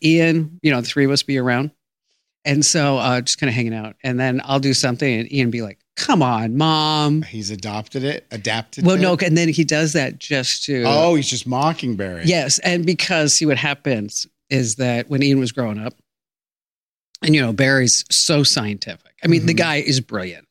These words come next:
Speaker 1: He really is. And so, um, if Ian was giving me a hard time, I'm, n-, this is like, this was the worst one. So Ian's doing his science homework and Barry's standing there and, like, Ian just, just like,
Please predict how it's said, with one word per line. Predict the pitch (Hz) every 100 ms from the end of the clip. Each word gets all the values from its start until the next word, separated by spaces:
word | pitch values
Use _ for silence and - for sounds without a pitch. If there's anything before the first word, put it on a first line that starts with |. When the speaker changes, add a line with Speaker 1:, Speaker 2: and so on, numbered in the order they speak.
| -
Speaker 1:
He | 147
really | 147 127 101
is. | 82 _ _ _ _ _ _ _ -
And | 147 135
so, | - 151 139 127 127
um, | 131 120 113
if | - 135 -
Ian | 156 139
was | 123
giving | 135 127
me |
a | 113
hard | 113 107
time, | 110 113 127 - _ _
I'm, | 120 127
n-, | 139 139
this | 156 185
is | 147
like, | 139 -
this | 180
was | 180 135
the | 120
worst | 107 107
one. | 117 95 - _ -
So | 147
Ian's | 160 175
doing | 160 143
his | 127
science | - 110 110 -
homework | 110 101 85 _ _
and | 147
Barry's | 131 127 127 123
standing | - 110 110
there | 110 110 101 -
and, | 127
like, | 120 101
Ian | 165 156 139
just, | 120 110
just | 135 -
like, | 139 117